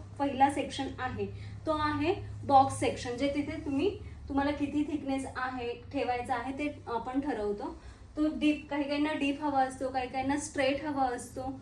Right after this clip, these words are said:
काही काहींना व्ही हवा असतो, काहींना राऊंड हवा असतो. तो कम्प्लिटली जी आहे, थ्रेडिंगची प्रॅक्टिस जी आहे, तुम्हाला करायची आहे. आता थ्रेड कसा होल्ड करायचा, ते देखील मी तुम्हाला सांगणार आहे. थ्रेडिंगची कंटिन्युअसली रोज आणि रोज प्रॅक्टिस करायची आहे. त्या,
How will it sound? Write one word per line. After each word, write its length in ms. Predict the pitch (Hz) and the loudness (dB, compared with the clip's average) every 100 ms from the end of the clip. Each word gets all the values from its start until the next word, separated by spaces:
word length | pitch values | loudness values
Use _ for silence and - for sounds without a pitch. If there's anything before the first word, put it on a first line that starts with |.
| - - 262 | -14 -10 -2
काही 160 | 269 | 0
काहींना 240 | 277 277 294 | 0 2 0
व्ही 260 | 240 285 | 0 0
हवा 300 | 320 277 262 | 2 0 0
असतो, 300 | 233 233 254 | -2 -2 -6
काहींना 380 | 240 254 262 277 | -2 -2 2 2
राऊंड 320 | 269 240 285 | 4 4 2
हवा 200 | 285 254 | 2 0
असतो. 240 | 240 220 294 | -2 -2 -6
तो 340 | - - - 302 | -6 -8 -6 0
कम्प्लिटली 580 | 311 269 269 330 320 349 | 2 4 4 2 6 6
जी 140 | 330 311 | 6 2
आहे, 360 | 262 269 277 | 2 0 0
थ्रेडिंगची 500 | 277 262 247 262 285 | 0 0 2 0 0
प्रॅक्टिस 520 | 277 262 254 262 247 | 0 -2 -2 -4 -4
जी 80 | 233 | -2
आहे, 300 | 254 240 240 | -2 -2 -6
तुम्हाला 320 | 233 233 226 | -6 -4 -4
करायची 440 | 233 226 214 208 233 | -4 -4 -4 -6 -6
आहे. 280 | 220 208 339 - - - 226 | -6 -2 -4 -4 -10 -8 -4
आता 160 | 254 | -4
थ्रेड 420 | 262 - 277 254 | -4 -2 0 0
कसा 160 | 262 285 | 0 0
होल्ड 260 | 277 240 240 | 0 0 0
करायचा, 280 | 254 247 | -2 -2
ते 160 | 269 233 | -2 -2
देखील 220 | 233 277 | -2 -2
मी 120 | 262 | -2
तुम्हाला 300 | 240 233 220 | -2 -6 -6
सांगणार 300 | 226 220 214 | -6 -8 -8
आहे. 200 | 208 269 339 - - - | -8 -8 -8 -12 -20 -10
थ्रेडिंगची 480 | 294 285 277 302 311 | 0 2 4 2 2
कंटिन्युअसली 680 | 330 277 269 294 302 302 339 | 2 0 2 2 2 2 2
रोज 260 | 294 269 277 | 2 2 2
आणि 160 | 285 | 2
रोज 260 | 277 269 269 | 2 0 0
प्रॅक्टिस 420 | 277 - 262 - | -2 -2 -6 -6
करायची 340 | 247 226 226 | -4 -4 -4
आहे. 220 | 233 240 | -6 -6
त्या, 100 | 269 | -4